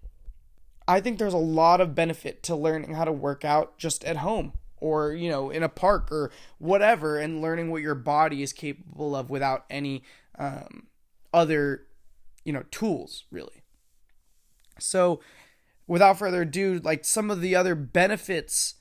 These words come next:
that I've found to be the biggest ones in body weight training is, first off,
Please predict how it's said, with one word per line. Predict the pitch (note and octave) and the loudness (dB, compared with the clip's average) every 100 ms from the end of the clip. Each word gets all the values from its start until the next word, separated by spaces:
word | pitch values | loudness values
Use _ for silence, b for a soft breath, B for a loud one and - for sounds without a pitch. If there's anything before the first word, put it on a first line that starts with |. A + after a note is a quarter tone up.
| _ _ _ _ _ _ _ _ _ _ _ _ | _ _ _ _ _ _ _ _ _ _ _ _
that | D3+ E3+ | 0 4
I've | E3+ F3 | 6 4
found | - E3+ D#3+ E3 F3 F3 - _ - | 2 4 6 4 0 -6 -12 _ -10
to | D#3 | -6
be | D#3+ | -4
the | D3 | -2
biggest | C3 E3 F3 F3 | -2 0 0 -2
ones | E3+ D#3+ C#3+ | -2 -2 -4
in | C#3+ | -4
body | C#3 C#3+ E3 | 0 0 0
weight | F3 | -4
training | - G3+ G#3 G#3 - | -6 -8 -8 -8 -10
is, | D#3+ D#3+ C#3+ b b b _ | -4 -4 -4 b b b _
first | - A3 - | -2 0 2
off, | B3 B3+ - | 2 2 -4